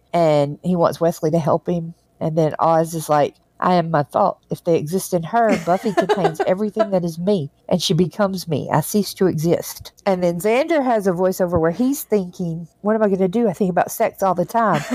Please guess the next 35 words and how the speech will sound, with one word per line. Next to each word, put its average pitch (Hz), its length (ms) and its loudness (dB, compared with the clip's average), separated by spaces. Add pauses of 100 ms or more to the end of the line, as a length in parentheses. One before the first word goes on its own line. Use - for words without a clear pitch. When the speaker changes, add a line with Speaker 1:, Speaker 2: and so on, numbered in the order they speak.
(160)
Speaker 2:
<laughs> 330 260 -2
Speaker 1:
Sex, - 440 -2
help. 214 300 0 (220)
Four 190 160 4
times - 320 0
five - 300 0
is - 160 -8
thirty. 190 400 0
Five - 380 -2
times 190 220 -2
six 202 240 -2
is 190 120 -10
thirty-two. 185 500 0 (360)
Naked 202 260 2
girls, 160 360 2
naked 196 300 0
women, 175 460 0
but 185 220 2
naked 190 220 2
Buffy." 165 320 -2 (540)
Um, 196 340 0 (180)
one 220 260 0
note 240 320 0
that 196 100 4
I 185 120 4
had 180 420 0
during 214 300 -2
this 226 460 -4
with 180 140 -2
Xander 190 540 0 (340)
doing 202 240 2
that 202 200 0
voiceover 220 580 2
is 180 260 -2 (300)
he 359 180 0